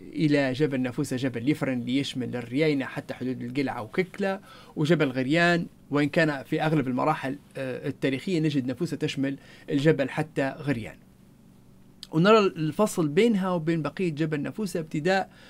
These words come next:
من القرن تقريبًا التاسع الهجري هيك، بعد موجة التعريب اللي جت وتحول أهالي غريان للمذهب المالكي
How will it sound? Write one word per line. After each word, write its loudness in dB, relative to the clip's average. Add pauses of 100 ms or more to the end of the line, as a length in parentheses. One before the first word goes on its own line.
(140)
من 4
القرن -2
تقريبًا -2
التاسع 2
الهجري 0
هيك، -2 (340)
بعد 2
موجة 4
التعريب -2
اللي -4
جت -2
وتحول 0
أهالي -2
غريان -2
للمذهب -2
المالكي -2